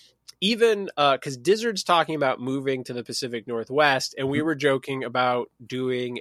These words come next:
Speaker 1: a, uh, Shatterpoint event and see if we could get Rogue Brewery, <laughs> since
Speaker 2: Oh,
Speaker 1: we're
Speaker 2: sure.
Speaker 1: the Rogue Support podcast, to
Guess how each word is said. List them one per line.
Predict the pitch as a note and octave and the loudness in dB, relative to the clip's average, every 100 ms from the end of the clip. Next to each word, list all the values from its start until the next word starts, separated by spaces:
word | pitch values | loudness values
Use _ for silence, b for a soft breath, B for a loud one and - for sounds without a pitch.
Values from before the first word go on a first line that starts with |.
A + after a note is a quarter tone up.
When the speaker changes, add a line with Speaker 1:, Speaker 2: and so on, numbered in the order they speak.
| - | -6
Speaker 1:
a, | A#2 A2+ A2 A2 - | -4 -2 -4 -6 -8
uh, | G#2+ G2 G2 | -10 -8 -8
Shatterpoint | - E3 F#3 E3+ D#3 C#3 | -2 0 2 0 -2 -2
event | B2+ A2+ A#2 A#2 - | -4 -2 -4 -4 -10
and | A#2 | -14
see | - D3 | -6 -4
if | D3+ | -2
we | C#3+ | -4
could | C#3 C3 | -8 -6
get | B2+ A#2+ | -6 -4
Rogue | A#2+ B2 A#2+ A2+ | -2 -2 -2 -6
Brewery, | A#2 B2 D3 E3+ G3 - | -4 -2 -2 -2 -4 -10
<laughs> | - - - - - | -18 -20 -20 -18 -18
since | - D3 C3+ | -2 4 4
Speaker 2:
Oh, | C3+ | 6
Speaker 1:
we're | C#3+ | 4
Speaker 2:
sure. | C3+ | 4
Speaker 1:
the | C3+ | 0
Rogue | B2 B2 C3+ | 2 2 2
Support | - C3 C#3+ C3 | -2 2 2 2
podcast, | - A#2+ B2+ D3 D#3+ F#3 - - - | 2 0 2 2 2 2 -4 -12 -10
to | - C3+ B2+ B2+ | -4 -2 -2 -2